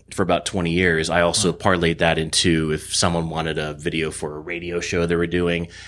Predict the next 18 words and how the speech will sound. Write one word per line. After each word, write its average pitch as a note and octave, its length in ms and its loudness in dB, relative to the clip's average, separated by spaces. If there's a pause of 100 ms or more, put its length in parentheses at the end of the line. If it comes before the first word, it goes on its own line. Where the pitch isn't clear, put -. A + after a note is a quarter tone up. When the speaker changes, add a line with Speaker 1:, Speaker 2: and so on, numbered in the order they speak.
(160)
Speaker 1:
I E2+ 40 -4
started D#2+ 360 -2
doing D#2 340 -4
weddings, G2+ 540 4
I E2+ 60 0
started D#2+ 340 -2
doing D#2 220 -6
bar E2+ 160 2
mitzvahs. F#2 680 0 (480)
And - 80 -8
so G2 120 2
that's F2+ 520 2
where F#2+ 140 -4
my E2+ 120 -2
video G2+ 300 2
background D#2+ 420 0
comes E2 220 -6
from. D#2 340 -4